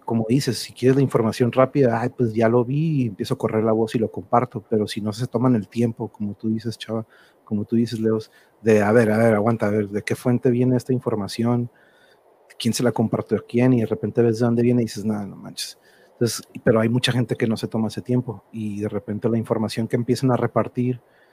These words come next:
pues, no es verídica o, o tampoco verídica porque, pues, ni, ni ustedes ni yo tenemos la verdad absoluta, ¿no? Pero no andamos, al menos, repartiendo información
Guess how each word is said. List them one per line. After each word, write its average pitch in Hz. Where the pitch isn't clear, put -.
pues, 117
no 135
es 123
verídica 131
o, 104
o 110
tampoco 156
verídica 175
porque, -
pues, 123
ni, 127
ni 120
ustedes 143
ni 120
yo 117
tenemos 123
la 120
verdad 104
absoluta, 110
¿no? 117
Pero 120
no 120
andamos, 123
al 113
menos, 117
repartiendo 110
información 110